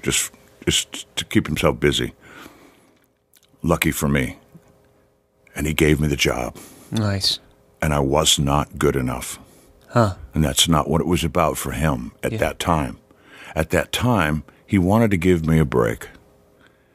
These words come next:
Speaker 2: Hmm.
Speaker 1: And, but it wasn't luck,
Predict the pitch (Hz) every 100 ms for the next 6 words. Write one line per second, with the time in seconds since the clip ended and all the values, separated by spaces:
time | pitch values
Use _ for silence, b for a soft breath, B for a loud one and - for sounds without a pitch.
0 | b - 139 101 _ _ _ _ _ _
1 | _ _ _ _ _ - 85 80 76 -
2 | _ _ _ _ _ _ _ _ - -
3 | 80 98 - - _ _ _ _ - 98
4 | 95 107 117 127 - 95 107 - -